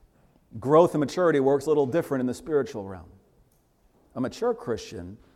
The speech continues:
is someone who can endure the weakness of others. Now, a young Christian, an immature Christian,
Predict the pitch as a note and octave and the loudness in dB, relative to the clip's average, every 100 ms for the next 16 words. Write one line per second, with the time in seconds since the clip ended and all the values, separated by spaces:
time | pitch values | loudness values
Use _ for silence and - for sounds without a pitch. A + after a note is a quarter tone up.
0 | _ _ A#2 - F3 E3+ E3 D#3 D3 C3+ | _ _ -12 -6 -4 -2 -2 -2 -4 -4
1 | C3+ B2 A#2+ A#2 A2 G#2+ D3 D#3+ A2+ G#2 | -6 -6 -6 -6 -8 -4 0 2 0 -2
2 | A#2 C#3+ A#2+ A#2+ A2 - A2+ A2 C#3+ F#3 | -4 -6 -10 -8 -6 -8 -12 -12 -12 -12
3 | D#3+ G#2+ _ _ _ _ _ _ _ _ | -12 -16 _ _ _ _ _ _ _ _
4 | _ _ _ _ _ _ _ _ _ _ | _ _ _ _ _ _ _ _ _ _
5 | _ _ _ - C#3 C#3+ F3 C4+ C4+ - | _ _ _ -6 -2 2 2 4 2 0
6 | C3+ - C#3+ F3 B3 - A#3+ C4 - C3+ | -6 -2 -2 2 0 4 4 4 2 -6
7 | - F#2+ | -6 -16